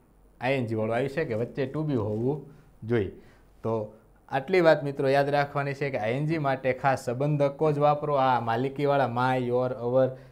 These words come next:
આવા જ વાપરી શકાય. ચાલો, <clears throat> તો મિત્રો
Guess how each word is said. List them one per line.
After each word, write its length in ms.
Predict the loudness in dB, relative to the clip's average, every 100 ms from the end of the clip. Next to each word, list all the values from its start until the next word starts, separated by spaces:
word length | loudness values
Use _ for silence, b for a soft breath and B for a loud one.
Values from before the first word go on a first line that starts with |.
| B -6
આવા 220 | 0 4
જ 100 | 2
વાપરી 560 | 2 -2 -2 -2 -2 -4 B -20 -4
શકાય. 320 | -2 -2 -4 -8 -20 -20 _ -20 -20 _ _
ચાલો, 180 | -8 -8 -12 _ -6 -4
<clears throat> 500 | -4 -8 -18 -20 _
તો 100 | -2
મિત્રો 520 | -2 0 0 0 -4